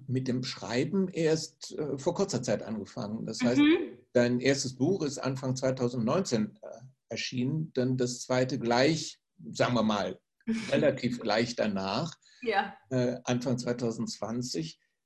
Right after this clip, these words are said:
Speaker 1: Das, äh, weist darauf hin, dass du jetzt die Lust am Schreiben entdeckt hast.
Speaker 2: Ja, tatsächlich, das ist so. Es hat, ich hab,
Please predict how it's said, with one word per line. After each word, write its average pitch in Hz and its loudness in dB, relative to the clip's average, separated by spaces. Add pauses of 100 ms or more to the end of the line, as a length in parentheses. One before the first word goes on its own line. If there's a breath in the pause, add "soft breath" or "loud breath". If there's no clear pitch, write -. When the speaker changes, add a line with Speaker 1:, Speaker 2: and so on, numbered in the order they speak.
(120)
Speaker 1:
Das, 117 -2
äh, 135 0 (360)
weist 131 2
darauf 139 2 (580 loud breath)
hin, 147 4
dass 147 0
du 147 2 (340)
jetzt 143 4 (180)
die 143 0
Lust 123 2
am 190 0
Schreiben 196 4
entdeckt 101 -2
hast. - -6 (260)
Speaker 2:
Ja, - 4 (240)
tatsächlich, 185 2
das 196 -6
ist 202 -8
so. 170 -8
Es 196 -4
hat, 220 4
ich 247 0
hab, 233 -2